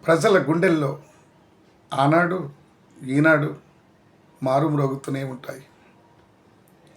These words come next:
అద్భుతమైన, సరళమైన, ఛందోబద్ధంగా అందించినటువంటి వారు దాశరథి కృష్ణమాచారి గారు. ప్రతి పద్యంలో దాని ఆంతర్యాన్ని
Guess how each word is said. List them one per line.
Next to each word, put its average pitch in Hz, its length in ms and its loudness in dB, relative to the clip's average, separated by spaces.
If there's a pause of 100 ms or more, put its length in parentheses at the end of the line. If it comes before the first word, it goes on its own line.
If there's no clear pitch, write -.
అద్భుతమైన, 143 720 -2 (840)
సరళమైన, 151 760 2 (880)
ఛందోబద్ధంగా 151 1000 0 (640)
అందించినటువంటి 143 1000 -4 (720)
వారు 135 180 2
దాశరథి 139 560 -4
కృష్ణమాచారి - 760 -8
గారు. - 200 -14 (1200)
ప్రతి 135 220 -6
పద్యంలో 151 580 -4 (600)
దాని 143 300 2
ఆంతర్యాన్ని 147 960 -2